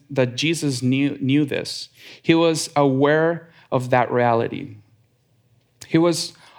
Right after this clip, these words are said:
always, again, bumping up against this constitution and orthodoxies and fixed ideas and doctrines of men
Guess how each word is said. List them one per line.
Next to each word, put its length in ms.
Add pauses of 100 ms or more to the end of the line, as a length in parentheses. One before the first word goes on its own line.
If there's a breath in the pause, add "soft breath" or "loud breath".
always, 360
again, 420
bumping 440
up 260
against 380
this 440
constitution 800
and 140
orthodoxies 800
and 120
fixed 460
ideas 480
and 160
doctrines 480
of 140
men 340